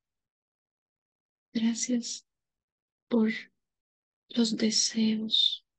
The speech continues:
puros de tu corazón.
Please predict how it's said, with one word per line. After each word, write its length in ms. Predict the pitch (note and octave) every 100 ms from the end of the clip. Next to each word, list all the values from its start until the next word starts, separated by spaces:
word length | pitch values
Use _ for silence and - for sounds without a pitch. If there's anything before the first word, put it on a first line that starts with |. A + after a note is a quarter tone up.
| _ _ _ _ _ _ _ _ _ _ _ _ _ _ _ _ _
puros 420 | A#3+ A#3 A#3 A3+
de 120 | A3+
tu 180 | - A3
corazón. 760 | - G#3 G3+ - - F#3+ F#3+